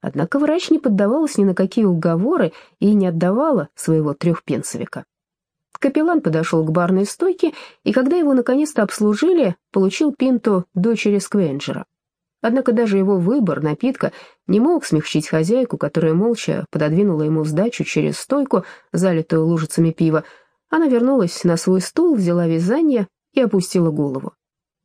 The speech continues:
Преподобный Септимус Дрю наблюдал, как петли яростно переползают со спицы на спицу. Он поставил свою кружку, огляделся по сторонам и придвинулся ближе. «А можно мне поговорить с вами наедине?»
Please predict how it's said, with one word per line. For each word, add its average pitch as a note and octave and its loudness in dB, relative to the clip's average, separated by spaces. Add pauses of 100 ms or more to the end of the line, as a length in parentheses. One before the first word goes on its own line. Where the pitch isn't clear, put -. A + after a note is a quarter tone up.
(200)
Преподобный B3 0
Септимус A3 0
Дрю C#4+ 0 (340)
наблюдал, A#3 0
как A3+ -4
петли D#4+ 0
яростно A3+ 0
переползают G#3+ 0
со G#3+ -4
спицы A#3 -4
на A3+ 0
спицу. - -4 (440)
Он D4 0
поставил C4+ 0
свою G3 0
кружку, C4 0
огляделся F#3+ 0
по F3+ -2
сторонам A3 0 (300)
и C4 0 (100)
придвинулся A#3+ 2
ближе. F#3+ -2 (960)
«А E3+ 0 (120)
можно A#3 2
мне F#3 2
поговорить F3 0
с - -12
вами F#3 2 (340)
наедине?» G3 2